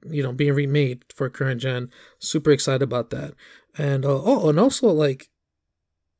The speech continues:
I forgot to mention, and I don't mean to sound like all over the place, guys, I'm sorry, <laughs> is that, uh, Shadow Warrior three. Shadow Warrior three just came out on March first.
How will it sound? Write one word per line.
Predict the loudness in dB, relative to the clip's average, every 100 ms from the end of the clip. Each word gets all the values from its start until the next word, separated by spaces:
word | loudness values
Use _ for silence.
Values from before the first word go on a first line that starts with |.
| -18
I | -12 -8
forgot | -2 0 2
to | 0 2
mention, | 4 4 0 -2 -6 -8
and | -2
I |
don't | 2 4
mean | 2
to |
sound | 2 0
like | 2
all | 4 4
over | 2
the | -2
place, | -4 -4
guys, | -4 -4 -6
I'm | -2
sorry, | 4 4 2 -4 -16 -14 -10 -2
<laughs> | 2 6 6 4 -10 -20 -20 _ _
is | 4 4 6
that, | 6
uh, | 6 4 2 -2
Shadow | 2 6 8
Warrior | 8 6
three. | 2 0 -2 -6 _ -8
Shadow | 0 2
Warrior | 2 2 2 2
three | 2 0 0
just | -2
came | -2 -2 0
out | 0 -2
on | -2
March | -4 -6
first. | -4 -2 -2 -6 -16